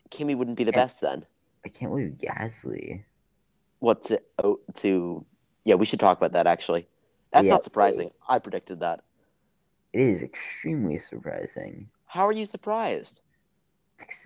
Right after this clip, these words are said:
Speaker 2: it just, no, it doesn't add up, 'cause he had a
Speaker 1: He
Speaker 2: better
Speaker 1: could never have
Speaker 2: team.
Speaker 1: stayed at Red Bull.
Speaker 2: But yeah, but even if he wasn't gonna, like, progress any further, he can't go anywhere from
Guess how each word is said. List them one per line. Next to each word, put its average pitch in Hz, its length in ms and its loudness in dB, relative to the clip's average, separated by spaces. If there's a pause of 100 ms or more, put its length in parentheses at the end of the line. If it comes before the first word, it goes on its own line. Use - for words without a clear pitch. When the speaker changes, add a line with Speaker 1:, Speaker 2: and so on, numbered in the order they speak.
Speaker 2:
it 208 120 -14
just, - 400 -20 (340)
no, 208 140 -6
it - 100 -10
doesn't 104 260 -8
add 50 200 -2
up, 76 280 0
'cause - 120 -20
he 107 80 2
had - 80 4
a 82 100 4
Speaker 1:
He - 60 0
Speaker 2:
better - 120 0
Speaker 1:
could 170 100 0
never 175 240 4
have 151 80 -2
Speaker 2:
team. - 40 -8
Speaker 1:
stayed 113 200 2
at 82 80 0
Red 87 200 -4
Bull. - 220 -10 (1700)
Speaker 2:
But 104 120 -2
yeah, 131 200 6
but - 240 -4
even 123 240 -2
if 135 140 -2
he 98 120 -6
wasn't 87 380 0
gonna, 50 220 -4
like, 52 220 -6
progress 69 560 -8
any 67 160 -6
further, 65 440 -4
he 92 220 -6
can't 104 380 -2
go 65 160 -2
anywhere 50 380 -6
from - 340 -16